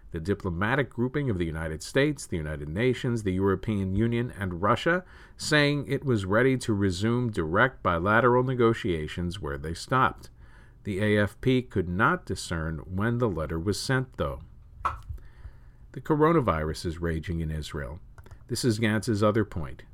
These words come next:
The coronavirus has made a comeback in Israel, and he thinks the government should prioritize dealing with that first.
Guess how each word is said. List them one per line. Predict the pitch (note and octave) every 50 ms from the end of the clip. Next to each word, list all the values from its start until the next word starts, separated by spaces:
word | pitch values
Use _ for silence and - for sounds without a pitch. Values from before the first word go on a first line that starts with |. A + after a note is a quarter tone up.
| - -
The | - B1
coronavirus | - - E2+ F2 G2+ B2+ C#3 C#3 C3 C3 B2 B2 A#2+ A#2+ B2 A#2+ - - - -
has | A2 G#2 G2 G2+
made | F#2+ G2 G#2 B2+
a |
comeback | C3 - C#3+ B2+ G#2+ G2+ G2 F#2+ F2+ -
in | F#2 E2
Israel, | E2 D2+ - F2 E2 E2+
and | E2+ F2
he | F#2 A2+
thinks | A#2 - - G2 F#2 - -
the | - E2+
government | D#2+ D#2+ F#2 G2+ A2 A#2+ A#2 A#2+ B2+ B2+ A#2
should | - - G2 F2+
prioritize | - G#2 F#2+ F#2 F#2+ G#2+ A#2 A#2 A#2 A2+ - A#2+ G2+ F#2+ F#2+ F#2+ F2 G2
dealing | - F#2 F#2 F#2+ F#2+ G2+ G2 G2+
with | G2+ F#2+ - -
that | - D2+ C#2+ D2 -
first. | - - - C#3+ D3 B2+ - - - - -